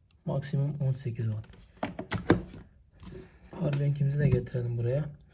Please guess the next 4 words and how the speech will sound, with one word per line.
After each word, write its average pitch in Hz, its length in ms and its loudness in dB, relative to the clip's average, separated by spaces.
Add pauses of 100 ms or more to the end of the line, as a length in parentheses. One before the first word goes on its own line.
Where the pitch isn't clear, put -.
ve 143 260 0
çalıştıralım. 120 680 -2 (2750)
Gördüğünüz 139 500 2
gibi 143 260 0